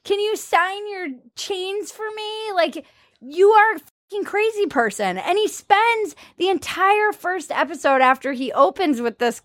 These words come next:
comparison to slavery talking about how he wanted to be in the N F L his whole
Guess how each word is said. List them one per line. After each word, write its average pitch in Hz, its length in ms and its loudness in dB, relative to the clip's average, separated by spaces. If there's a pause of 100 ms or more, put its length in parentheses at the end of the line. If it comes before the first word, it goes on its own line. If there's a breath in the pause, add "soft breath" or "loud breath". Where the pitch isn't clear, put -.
(140)
comparison 370 720 0
to 320 60 -2
slavery 330 540 -2 (280 loud breath)
talking 381 400 -2
about 269 280 0 (240 soft breath)
how 359 340 0 (220)
he 403 100 0
wanted 494 640 2
to 523 120 0
be 539 80 -4 (120)
in 523 60 2
the 539 160 -2
N 508 140 0
F - 60 -6
L 523 220 4
his - 120 -4
whole 494 240 4